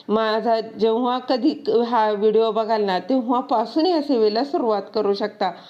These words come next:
अगदी कधीही या सेवेला तुम्ही सुरुवात करू शकता. बघा, दत्त जयंती ही पंधरा डिसेंबरला आहे आणि या दिवशी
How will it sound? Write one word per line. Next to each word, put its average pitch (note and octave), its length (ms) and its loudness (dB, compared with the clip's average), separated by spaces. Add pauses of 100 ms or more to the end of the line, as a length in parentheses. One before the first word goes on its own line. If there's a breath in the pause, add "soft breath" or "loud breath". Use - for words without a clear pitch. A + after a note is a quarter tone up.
(220 loud breath)
अगदी A3 400 0
कधीही B3 600 2
या A3+ 100 2
सेवेला G3+ 460 0
तुम्ही A3 320 -2
सुरुवात A3 520 -2 (120)
करू F#3+ 180 0
शकता. F#3+ 440 -6
बघा, A#3+ 300 0
दत्त B3 360 0 (100)
जयंती C4 400 0
ही C#4 180 4
पंधरा A#3 480 0
डिसेंबरला G#3+ 720 0
आहे A3 340 -2
आणि G3+ 340 -2
या A3+ 140 2
दिवशी A3+ 500 -4